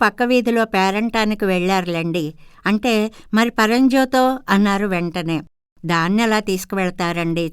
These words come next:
చంటిదాన్ని? నేను చూసుకుంటాను కాసేపని చెప్పాను." సరే అని విడిచిపెట్టి వెళ్లారు. "అయినా అదిప్పుడు పడుకునే సమయంలేండి, మరేం పర్వాలేదు, మీరు బెంగ పెట్టుకోకండి," అంటుంది భార్య. సరే అని విజయసింహ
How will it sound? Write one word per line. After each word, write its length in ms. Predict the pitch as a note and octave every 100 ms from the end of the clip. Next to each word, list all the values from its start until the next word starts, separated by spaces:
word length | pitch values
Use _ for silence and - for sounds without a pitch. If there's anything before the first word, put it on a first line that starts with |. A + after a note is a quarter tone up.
| F3
చంటిదాన్ని? 640 | E3+ F3+ F3+ F3 E3+ E3 E3+ - _ _
నేను 200 | G#3+ A#3+
చూసుకుంటాను 720 | A3+ A3 A#3+ C#4+ C4+ C4+ B3
కాసేపని 560 | A#3+ G#3+ - A3 A3 A3+ G#3+
చెప్పాను." 580 | G#3 - G3+ F3+ F3 F#3 - _ -
సరే 380 | A#3 A3 A3
అని 180 | A3 D4+
విడిచిపెట్టి 760 | D4+ G#3 G3+ G3+ G#3+ F#3+ A3 D4
వెళ్లారు. 540 | G3+ F3 F3+ E3 D3 - _ _ G3+
"అయినా 280 | A3 C4+
అదిప్పుడు 480 | C#4+ A#3 G#3+ G#3 G#3+
పడుకునే 520 | G#3+ G#3 A3 B3+ C4
సమయంలేండి, 840 | B3 G3+ G3+ G#3+ A3 G3 F#3+ F3+ D#3 - - F#3+
మరేం 320 | F#3+ F#3+ G#3
పర్వాలేదు, 640 | A3+ F3+ F#3+ A3+ G#3 F#3+
మీరు 220 | F#3+ F#3
బెంగ 260 | E3+ E3 E3+
పెట్టుకోకండి," 840 | G3 A3+ A3 G#3 G3+ F#3+ F3 F#3
అంటుంది 440 | G#3+ F#3 F#3 F3+ A#3
భార్య. 440 | G#3+ D#3+ D#3 D3 - - - -
సరే 360 | A#3+ A3+ A#3+
అని 160 | B3+ G#3+
విజయసింహ 880 | G3 F#3 G#3+ A#3 G#3 F#3 F3 E3+